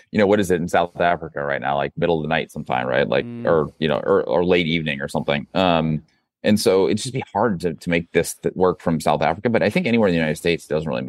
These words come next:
Speaker 1: matter, um, where you
Speaker 2: Mm.
Speaker 1: are. I mean, I've heard people running companies from even, like, Mexico and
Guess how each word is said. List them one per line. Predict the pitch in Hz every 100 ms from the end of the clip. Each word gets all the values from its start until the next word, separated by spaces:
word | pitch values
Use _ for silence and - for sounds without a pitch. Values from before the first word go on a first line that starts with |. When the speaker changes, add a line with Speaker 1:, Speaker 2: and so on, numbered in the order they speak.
| 60
Speaker 1:
matter, | 69 55 - _ -
um, | 80 73 60 55 -
where | 82
you | 82 60
Speaker 2:
Mm. | 50
Speaker 1:
are. | 50 - _ _
I | 95
mean, | 104
I've | 107
heard | 117 87
people | - 98 87
running | 87 87 87 85
companies | 90 85 82 80 78
from | 85 78 73 71 67 _ _ _ _
even, | - 90
like, | 73 69 -
Mexico | 85 - 85 - 80 76
and | 73 69 69